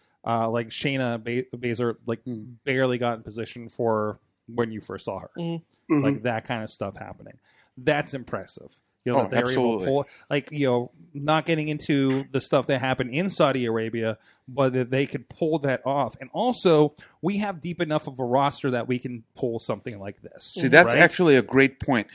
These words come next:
Speaker 2: Roster depth. The roster is so deep, but the problem is they're, uh, until recently, or until their hand was forced, they were just relying on the safety of what was already proven
Speaker 1: Mm-hmm.
Speaker 2: and not willing to take the risk,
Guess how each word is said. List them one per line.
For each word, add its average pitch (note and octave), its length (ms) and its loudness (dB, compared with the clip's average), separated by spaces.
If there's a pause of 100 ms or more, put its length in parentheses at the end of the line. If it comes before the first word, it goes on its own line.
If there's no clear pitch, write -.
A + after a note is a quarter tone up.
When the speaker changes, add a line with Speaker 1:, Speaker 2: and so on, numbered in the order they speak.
(140)
Speaker 2:
Roster C#3 540 6
depth. B2 380 2 (240)
The B2+ 100 2
roster D#3 800 4
is C#3+ 200 0 (320)
so G#3+ 280 8
deep, E3 440 2 (220)
but D3+ 140 2
the B2+ 60 -8
problem F3 440 2
is D3 200 2
they're, D3 240 4 (340)
uh, B2+ 320 8
until D3+ 380 0
recently, C#3 720 0
or A2 260 -4
until D#3 340 0
their D3 160 4
hand D3 300 0
was C3+ 140 0
forced, D#3 460 2 (320)
they C3+ 80 2
were D3+ 100 4
just C3+ 220 -4
relying C3 480 4
on B2+ 80 2
the A2+ 80 0
safety D3 800 2 (200)
of B2 260 6
what C3 200 4
was B2+ 160 2
already B2 380 4
proven A#2 560 2
Speaker 1:
Mm-hmm. D3 280 -12
Speaker 2:
and B2 220 4
not C3+ 240 6
willing C#3 360 0
to A2+ 60 -4
take D3 300 -8
the A#2 80 -2
risk, A2 500 0